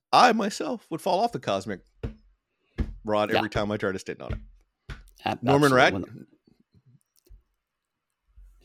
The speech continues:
Speaker 1: Norman Rad couldn't do it. He has to have an entire board.
Speaker 2: Right, right. Yeah, he, she, she can do it just on a rounded stick. He has to,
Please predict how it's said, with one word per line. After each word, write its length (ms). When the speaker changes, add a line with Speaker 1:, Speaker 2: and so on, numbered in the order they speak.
Speaker 1:
Norman 300
Rad 200
couldn't 200
do 120
it. 60
He 60
has 140
to 80
have 120
an 100
entire 340
board. 260
Speaker 2:
Right, 420
right. 280
Yeah, 140
he, 280
she, 240
she 140
can 80
do 20
it 60
just 120
on 140
a 40
rounded 420
stick. 280
He 200
has 160
to, 220